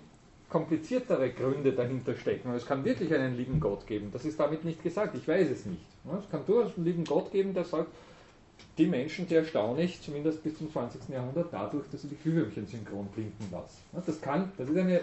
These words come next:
mögliche Erklärung. In der Wissenschaft suchen wir allerdings die sozusagen hinreichend geringste Erklärung oder die einfachste Erklärung, um ein Phänomen zu erklären.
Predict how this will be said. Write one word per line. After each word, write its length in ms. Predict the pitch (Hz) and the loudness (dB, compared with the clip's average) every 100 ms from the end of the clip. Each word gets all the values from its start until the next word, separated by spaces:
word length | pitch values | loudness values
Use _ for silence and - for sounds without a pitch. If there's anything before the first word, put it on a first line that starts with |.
| 131 | 2
mögliche 420 | 127 175 202 180 139 | 6 6 6 2 -2
Erklärung. 400 | - 127 104 90 - - - - - | -2 -2 -2 -4 -12 -20 -20 -20 -6
In 60 | 123 | 0
der 120 | 139 | 2
Wissenschaft 500 | 170 - 208 202 - | 2 0 0 -2 -4
suchen 400 | - - - 190 160 | -4 -4 -4 -6 -2
wir 240 | 185 196 | -2 0
allerdings 460 | 139 165 165 175 - - - - - - | 0 2 0 -4 -8 -14 -18 -20 -20 0
die 300 | 160 175 160 - - - - - - - - | 4 4 2 -4 -6 -8 -20 -20 -20 -20 -10
sozusagen 340 | 143 147 147 | -2 2 2
hinreichend 920 | 127 214 226 160 113 143 - 170 165 160 - - - - - - - - - | 6 8 8 6 4 2 2 2 2 -2 -12 -18 -20 -20 -20 -20 -20 -20 -2
geringste 600 | 151 135 190 208 - 143 | 2 6 6 6 4 4
Erklärung 460 | 117 117 117 113 107 | 4 2 0 0 -2
oder 160 | 107 127 | -2 -2
die 180 | 127 | 0
einfachste 720 | 127 175 185 139 113 - 113 | 4 4 4 2 0 0 -2
Erklärung, 500 | 104 101 104 101 95 90 - | -2 0 -2 -2 -4 -6 -6
um 160 | 135 | -2
ein 100 | 120 | -2
Phänomen 520 | 110 117 107 104 101 - | -2 -4 -4 -4 -6 -4
zu 100 | 107 | -4
erklären. 460 | 90 92 87 87 | -6 -10 -16 -16